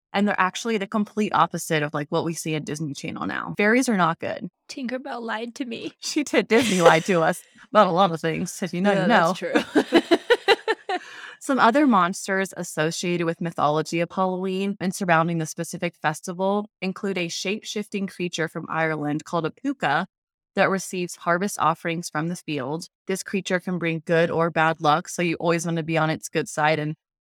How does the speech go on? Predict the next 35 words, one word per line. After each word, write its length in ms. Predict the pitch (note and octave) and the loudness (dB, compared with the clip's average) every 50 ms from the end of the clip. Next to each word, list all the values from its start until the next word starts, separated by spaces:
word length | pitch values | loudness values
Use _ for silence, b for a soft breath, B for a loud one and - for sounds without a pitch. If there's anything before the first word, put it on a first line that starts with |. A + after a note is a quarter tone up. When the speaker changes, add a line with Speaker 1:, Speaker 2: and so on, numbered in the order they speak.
| _ _ - | _ _ 0
Speaker 1:
give 160 | G#3+ G#3 F3+ | 0 0 2
the 80 | F#3 F#3+ | 0 2
best 300 | F3+ E3+ E3 F3 - - | 4 4 2 2 0 -2
offerings 560 | - C#3 C#3 D3+ - D#3 D3+ D3+ D3 D#3+ - | -2 -2 -2 -2 -4 -4 -2 -2 -2 -2 -2
during 220 | - D3+ D3+ D3 | -2 -2 0 -2
this 160 | C#3+ D3+ - - | -2 -4 -6 -8
period 320 | - - D3 D3 D3 C#3+ | -8 -8 -6 -6 -6 -6
of 80 | C#3+ - | -8 -8
time. 400 | - - - - - - - F#3 - _ _ _ _ _ _ | -8 -6 -6 -6 -4 -4 -4 -6 -6 _ _ _ _ _ _
The 120 | G3+ G3+ | 0 2
Lady 340 | F#3 G3 G3 G3 G3+ G#3+ G3+ F3 | 2 2 2 2 2 0 -2 -4
Gwen 420 | - F3 E3+ D#3+ D#3+ E3 F#3 G#3 | -4 -2 0 0 0 0 0 -2
is 120 | - F#3+ F#3+ | -4 -4 -4
another 340 | F#3 F3 D3+ D#3 D#3+ F3 | -2 0 0 2 2 0
one. 360 | F#3 G3 G3+ G#3+ A3 A#3 A#3+ A3+ | 0 2 2 2 2 0 -2 -4
She 280 | G#3 - - - G3+ G3 | -6 -8 -6 -4 -2 -2
is 100 | F#3+ F#3 | -2 0
a 100 | F3+ F3 | -2 -2
headless 600 | F3 F3+ - G3+ G3 G3+ G#3+ A#3+ A#3+ A3+ - - | -4 -4 -4 -2 -2 0 0 0 0 0 -2 -4
woman 460 | F3+ E3 D#3+ D#3 D3+ D3+ D3+ D#3+ F3 - _ _ _ _ _ _ | -4 -2 0 0 -2 -2 -2 -4 -6 -8 _ _ _ _ _ _
dressed 300 | - F#3+ F#3 F#3 - - | 2 2 2 2 0 -4
in 240 | - D#3 F3 F3 D#3+ | -6 -4 -4 -4 -2
white 400 | D#3+ F3 D#3+ D3+ E3 - - - _ _ _ | 0 0 0 0 -2 -4 -8 -14 _ _ _
who 60 | - G3+ | -10 -8
chases 500 | - - - G#3+ G3+ G#3 - G3+ F#3 E3 | -8 -6 -4 -4 -4 -4 -6 -10 -10 -8
night 320 | F3 F3 F3+ G#3+ A#3+ F#3 | -4 -2 0 0 -2 -2
wanderers 640 | F3+ E3+ D3+ D3 D3 D3 C#3 C#3+ D3 D3+ E3 - - _ _ _ _ _ _ _ - | -2 -2 -2 -2 -2 -4 -4 -2 -2 -4 -4 -6 -10 _ _ _ _ _ _ _ -2
and 240 | G#3+ A3 A3+ A3 G#3 | 0 2 2 2 0
was 160 | F#3+ F#3 - | 0 -2 -4
accompanied 500 | F#3 - - G#3 G3+ G#3+ F#3 F3+ F3 E3+ | -6 -4 -4 -4 -4 -2 -4 -4 -4 -2
by 140 | E3+ D#3+ D#3 | -2 -2 -2
a 100 | D#3 D3+ | -2 -4
black 300 | - D3+ D3 C#3+ D3+ - _ | -4 -4 -4 -4 -6 -10 _
pig. 440 | _ _ F#3 D#3+ C#3 - - - E3+ - _ _ _ | _ _ -8 -8 -8 -8 -10 -14 -16 -20 _ _ _
Speaker 2:
What? 140 | E4 D#4 | -10 -10